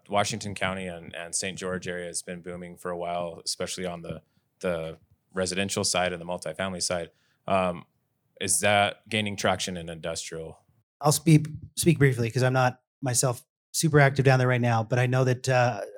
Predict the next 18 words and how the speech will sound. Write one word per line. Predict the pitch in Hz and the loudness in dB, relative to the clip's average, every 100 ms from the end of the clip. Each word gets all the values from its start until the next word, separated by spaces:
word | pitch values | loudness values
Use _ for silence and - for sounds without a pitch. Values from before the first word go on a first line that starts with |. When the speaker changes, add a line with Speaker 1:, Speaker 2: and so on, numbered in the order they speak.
| - | -10
Speaker 2:
uh, | - - _ _ - | -10 -12 _ _ -4
you | 151 | 2
know, | 123 113 | 2 2
some | - 135 | 0 4
of | |
the | 135 | 6
others | 127 123 120 | 6 4 4
at | |
C | 113 139 | 2 6
B | 127 | 8
R | 123 | 8
E, | 123 123 123 _ _ _ _ - | 6 2 0 _ _ _ _ -4
um, | 123 113 113 110 | 0 2 2 0
have | 120 | -2
been | 113 | 0
really | 117 120 | 2 2
active, | 117 117 117 117 - | 2 2 -2 -2 -4
uh, | 117 113 113 | 0 2 2